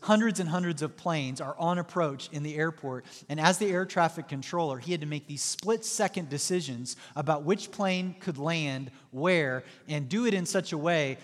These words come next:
that he wouldn't cross paths with planes or they wouldn't run into each other. And he said it was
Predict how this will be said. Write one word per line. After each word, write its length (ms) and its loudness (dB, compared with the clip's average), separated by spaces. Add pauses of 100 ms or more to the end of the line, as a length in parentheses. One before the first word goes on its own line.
(120)
that 180 2
he 120 -6
wouldn't 220 -2
cross 360 2
paths 480 6
with 160 -4
planes 400 -2
or 60 -6
they 120 -4
wouldn't 220 -6
run 160 -2
into 240 -6
each 160 -10
other. 220 -6
And 80 -6
he 40 -6
said 160 -4
it 80 -6
was 160 -8